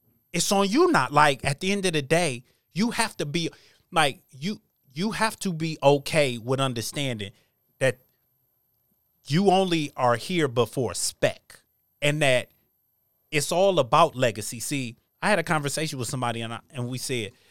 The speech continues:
that it says, "A good man leaves an inheritance for his children's children's children."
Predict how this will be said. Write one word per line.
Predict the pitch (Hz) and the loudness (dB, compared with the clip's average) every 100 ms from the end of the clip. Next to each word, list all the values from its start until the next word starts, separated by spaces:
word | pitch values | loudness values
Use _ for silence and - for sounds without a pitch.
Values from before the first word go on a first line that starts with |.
| _ | _
that | 127 | -4
it | 120 123 | -4 -6
says, | 139 117 110 | -6 -4 -4
"A | |
good | 107 156 147 | 2 4 4
man | 139 131 | 2 2
leaves | 135 123 117 | 0 -2 -2
an | 107 | -6
inheritance | 101 139 123 - 123 | -6 -4 -4 -6 -8
for | - 120 | -8 -8
his | 101 | -6
children's | - - 143 131 117 107 | -6 -6 -6 -6 -10 -10
children's | - 143 120 95 87 | -6 -6 -8 -10 -10
children." | - 101 90 | -8 -8 -10